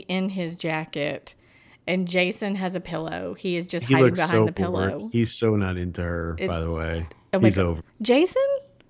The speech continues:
Speaker 2: Will's.
Speaker 1: Oh, Will's. Yeah,
Speaker 2: He's
Speaker 1: I get it. Will's is done. Mm-hmm. I get
Speaker 2: Yeah,
Speaker 1: it.
Speaker 2: but he's,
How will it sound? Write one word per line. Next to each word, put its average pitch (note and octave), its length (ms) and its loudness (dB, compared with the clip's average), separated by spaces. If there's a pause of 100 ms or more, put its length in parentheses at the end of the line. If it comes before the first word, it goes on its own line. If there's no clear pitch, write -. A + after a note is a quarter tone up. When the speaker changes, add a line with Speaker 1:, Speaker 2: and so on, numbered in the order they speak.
(280)
Speaker 2:
Will's. A2 600 2
Speaker 1:
Oh, F3+ 320 4
Will's. E3+ 520 -4
Yeah, G3+ 680 -2
Speaker 2:
He's - 80 -10
Speaker 1:
I G#3+ 160 -2
get E3 240 0
it. D3+ 280 0
Will's G3+ 400 -2
is E3+ 160 -6 (320)
done. D#3 540 -4
Mm-hmm. E3 380 -4 (260)
I F#3 80 -4
get E3+ 180 0
Speaker 2:
Yeah, B2+ 80 6
Speaker 1:
it. A#2+ 40 2
Speaker 2:
but A#2+ 80 2
he's, E3 280 4